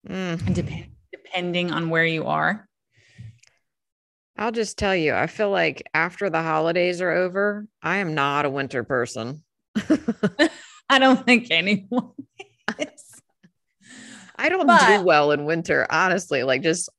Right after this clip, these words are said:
Speaker 1: all around. It's just not good.
Speaker 2: <laughs> Well, you know, like, let's talk about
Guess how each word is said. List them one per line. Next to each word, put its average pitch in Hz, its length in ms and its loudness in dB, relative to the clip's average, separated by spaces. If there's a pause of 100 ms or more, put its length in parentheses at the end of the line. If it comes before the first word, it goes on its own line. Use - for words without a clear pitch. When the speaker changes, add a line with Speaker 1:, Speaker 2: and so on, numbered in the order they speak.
(140)
Speaker 1:
all 208 240 6
around. 147 560 2
It's 160 140 -12
just - 240 -8
not 196 260 0
good. 139 420 0 (640)
Speaker 2:
<laughs> 359 140 0 (1600)
Well, - 380 -2 (1120)
you 302 100 -2
know, 202 320 0 (160)
like, 226 260 0 (440)
let's 269 220 2
talk 247 220 0
about 185 520 2